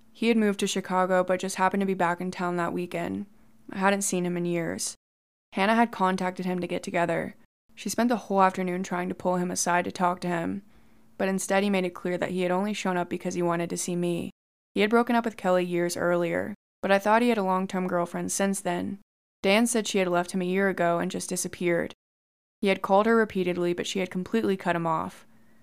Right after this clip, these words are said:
He was nice to me, he was handsome, he was a lot of fun to be around, and he asked me out. We made plans to meet up the next day. I saw him at a bar and he turned around and walked out the door and wouldn't even look at me.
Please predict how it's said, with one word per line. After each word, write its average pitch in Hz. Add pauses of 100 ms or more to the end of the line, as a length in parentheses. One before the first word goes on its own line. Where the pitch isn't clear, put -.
(100)
He -
was 185
nice 185
to 196
me, 180
he 185
was 170
handsome, 180 (380)
he -
was 196
a 202
lot 196
of 233
fun 196
to 190
be 202
around, 180
and 185
he 175
asked 170
me 180
out. 170 (420)
We 214
made 233
plans 196
to 190
meet 185
up 180
the 190
next 180
day. 185 (500)
I 208
saw 202
him 233
at 247
a 226
bar 185
and 185
he 185
turned 190
around 180
and 180
walked 175
out 175
the 190
door 180
and 185
wouldn't 202
even 190
look 175
at 175
me. 180